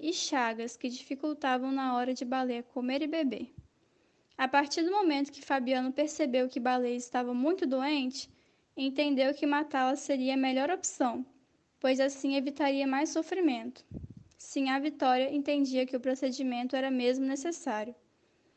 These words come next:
Ao contrário dos filhos do casal, que ao perceberem o que aconteceria, ficaram alvoroçados e sem entender ao certo a necessidade,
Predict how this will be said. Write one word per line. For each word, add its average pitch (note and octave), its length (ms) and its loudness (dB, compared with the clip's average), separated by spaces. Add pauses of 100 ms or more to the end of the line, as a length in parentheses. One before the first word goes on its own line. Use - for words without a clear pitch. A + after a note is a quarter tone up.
(300)
Ao C4 160 0
contrário C#4+ 520 4
dos E4 260 -2
filhos C4+ 280 0
do D4+ 60 -4
casal, C#4+ 560 0
que - 120 -6
ao B3+ 120 2
perceberem B3+ 640 2
o - 20 0
que C4+ 80 0
aconteceria, B3+ 840 -4 (380)
ficaram C4+ 480 0
alvoroçados C#4 1000 0
e - 80 -6
sem C#4+ 260 0
entender D4 360 4
ao E4 160 2
certo C4+ 480 -2
a D4 60 0
necessidade, C#4 920 -4